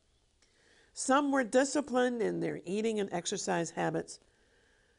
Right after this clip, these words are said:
but not in their organization. But each person who finished well had established discipline in important areas, such as devotional studies,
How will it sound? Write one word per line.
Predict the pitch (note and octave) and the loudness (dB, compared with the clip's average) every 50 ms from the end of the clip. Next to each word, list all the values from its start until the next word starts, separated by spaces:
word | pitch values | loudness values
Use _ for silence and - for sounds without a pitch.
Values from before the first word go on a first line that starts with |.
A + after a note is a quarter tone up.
| _ _ _ _ _ | _ _ _ _ _
but | - G#3 - A3+ | 2 2 2 4
not | G#3+ A3 A#3 A#3+ A#3 | 4 4 4 6 4
in | A3+ A3 | 4 4
their | G#3 G#3 - - - | 4 4 4 6 6
organization. | G3 F#3+ F#3 F#3+ F#3+ F3+ F3 E3+ G#3 A3 A#3+ A3+ - - - - - - _ _ _ _ _ _ _ _ _ _ _ _ _ _ _ _ _ _ _ | 6 6 6 4 2 2 4 4 4 4 2 2 -2 -8 -10 -12 -14 -20 _ _ _ _ _ _ _ _ _ _ _ _ _ _ _ _ _ _ _
But | - G3+ - - | -4 -4 0 2
each | A#3 B3+ D4 D4 - - | 4 4 4 2 -2 -8
person | - - C4 B3 A#3 A#3 - G#3+ G3+ G3+ G3+ G3+ - _ _ _ _ _ _ _ | -2 0 2 2 2 0 0 -2 -2 -2 -6 -10 -16 _ _ _ _ _ _ _
who | _ A#3 G#3 | _ -2 -2
finished | - - A#3 A#3 A#3 A3+ A3+ - | 0 0 0 0 0 -2 -4 -4
well | G3 F#3 F3 D#3+ D3+ D3 C#3+ D3+ | 0 2 2 4 4 2 0 -2
had | E3 - - F3 E3 | -6 -2 -2 0 0
established | E3 D#3+ - - - F#3 F3+ F3+ F3 F3+ E3+ - - | 0 -2 -2 -2 0 0 2 2 0 -2 -6 -6 -4
discipline | - F#3+ E3+ - - - - - E3+ D#3 D3+ D3+ D#3 - _ _ _ _ _ _ _ _ _ _ - | -2 -2 -2 -2 -6 -10 -10 -8 -8 -6 -6 -8 -10 -14 _ _ _ _ _ _ _ _ _ _ 2
in | G3+ G3 | 2 4
important | F#3 E3+ F3 - - - G#3 G#3+ - G3 G3 A3 G#3+ - | 4 2 0 -4 0 2 2 2 2 -2 -8 -12 -8 -8
areas, | F#3 D#3 D#3 D3 C#3 C#3 C3 - - - - - - - _ _ | -6 -4 -4 -2 -2 -4 -4 -8 -10 -12 -16 -16 -18 -20 _ _
such | - - F3+ E3 E3 - | -8 -4 -4 -4 -4 -2
as | F3+ E3 D#3 D3+ D3 | -4 -2 -4 -4 -6
devotional | E3 E3 D#3 - F3 F3+ F3 - - D3+ C3 D3 | -8 -10 -4 -2 -2 -2 -2 -4 -8 -10 -10 -10
studies, | - - - - A3 A3 G#3 G3+ F#3+ F#3 F3+ - - - | -12 -14 -2 2 4 4 4 4 0 -2 -4 -8 -14 -16